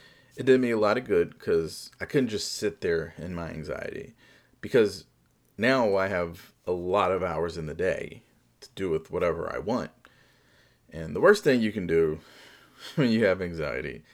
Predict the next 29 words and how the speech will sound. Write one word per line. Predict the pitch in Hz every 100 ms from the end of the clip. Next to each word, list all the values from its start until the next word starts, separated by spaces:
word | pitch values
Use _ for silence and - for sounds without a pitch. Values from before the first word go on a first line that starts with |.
| _ _ _
is | 85 87 82
just | - - 98 98 92 85 - - -
sit | - 80
around. | 62 50 - -
For | - 120
me. | 104 - - _ _ _ _ _ _ -
Not | 92 87 92 98
for | 131
anybody | 139 135
else, | 113 -
but | 85
for | -
me. | 95 - 113 - _ _ _ _ _ _ - -
So, | - 80 80 - -
what | 98
have | 104
I |
been | 107
doing? | 110 165 214 226 _ _ _ _ _ _ - _ _ _ _ _ _ _ _
<sighs> | - - - - - - - -
Well, | - 123
every | -
day | -
but | - 101 82
one, | 90 175 85 82 -
I've | 95
actually | 90 85 87
worked | 80 92
out. | 87 98